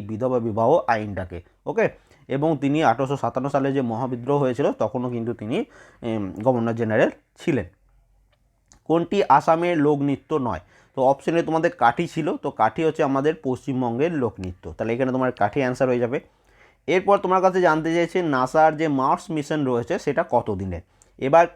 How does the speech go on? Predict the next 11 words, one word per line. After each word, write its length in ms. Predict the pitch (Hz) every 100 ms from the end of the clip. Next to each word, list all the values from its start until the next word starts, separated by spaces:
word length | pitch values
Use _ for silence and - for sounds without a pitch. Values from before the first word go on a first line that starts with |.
| -
কেমনভাবে 420 | 131 180 185 185 175
প্রশ্নটা 440 | 165 180 170 156 123
দিয়েছে 260 | 117 127 185
সেটা 180 | 143 139 135
দিয়ে 140 | 135 135 _ - 117
জানতে 240 | 127 127 139
চেয়েছে 240 | 131 120 160
যে 60 | 202 - - _
সেটা 160 | 156 170 147 120
মার্সের 420 | 143 240 - 202 170
কত 120 | 147